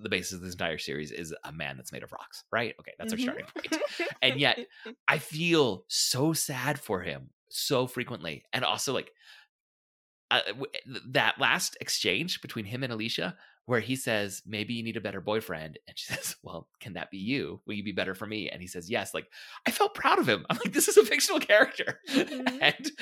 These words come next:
Speaker 1: like, I was emotionally moved, uh, reading this orange rock <laughs> superhero have this conversation with his girlfriend. Uh, and it's something about the, the craft of this particular storytelling, but it's also, I think, just the magic of comic books and why,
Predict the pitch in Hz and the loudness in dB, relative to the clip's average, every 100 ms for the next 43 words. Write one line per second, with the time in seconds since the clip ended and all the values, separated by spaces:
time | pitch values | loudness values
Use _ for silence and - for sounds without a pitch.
0 | - - 220 - 196 214 165 - 185 170 | -4 2 2 4 4 2 -2 -2 2 6
1 | 160 - 143 127 120 95 87 - - 180 | 6 4 -2 -2 0 0 -2 -6 -14 -12
2 | - - 110 104 104 101 120 117 107 - | -2 4 6 6 4 2 0 0 -4 -4
3 | 127 113 - _ 123 117 113 - 98 - | -2 0 -2 _ -2 0 0 0 -2 -2
4 | - _ _ - 571 - 185 185 131 113 | -8 _ _ -6 0 4 4 4 2 4
5 | 85 - _ - - - 117 117 113 123 | 2 0 _ -14 -6 0 2 2 -2 0
6 | 123 113 - 101 - 92 - - - 113 | 0 0 2 2 2 -2 -6 -16 -4 -2
7 | 113 107 120 113 110 98 78 90 - - | 0 2 4 4 4 2 0 -2 -14 -12
8 | - 101 95 107 104 92 120 98 107 98 | 0 2 4 2 0 0 -2 0 0 2
9 | - - _ 95 92 82 92 - 127 151 | 0 -8 _ 0 2 2 -2 2 4 2
10 | - 107 104 127 - 131 131 113 - 120 | -2 -6 -2 -4 -4 -6 -4 -2 0 0
11 | 120 135 117 98 - 95 110 101 87 95 | 0 0 0 -4 0 0 2 2 0 -4
12 | - 87 107 - 98 85 87 98 123 151 | -10 -8 -6 -4 -2 -2 -2 -6 -6 -4
13 | - 90 90 90 87 87 | -6 -6 0 2 4 2